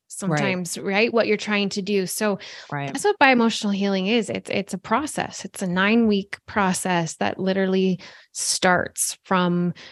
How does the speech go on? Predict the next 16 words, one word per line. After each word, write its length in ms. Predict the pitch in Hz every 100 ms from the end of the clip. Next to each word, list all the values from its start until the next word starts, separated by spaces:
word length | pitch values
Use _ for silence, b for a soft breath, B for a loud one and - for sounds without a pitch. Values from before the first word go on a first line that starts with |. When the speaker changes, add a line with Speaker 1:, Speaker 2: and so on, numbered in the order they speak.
| B B _ -
Speaker 1:
scratch, 720 | - - 160 151 - - 180
really. 240 | 175 196
And 100 | 226
it 60 | 247
doesn't 180 | 262
matter. 140 | 247 214
My 100 | 220
clients 360 | 233 262 233 226
have, 140 | 196
some 160 | 254 262
of 80 | 214
them 120 | 190
have 140 | 175
done 220 | 190 185
stuff 280 | 180 - 202
for 220 | - 202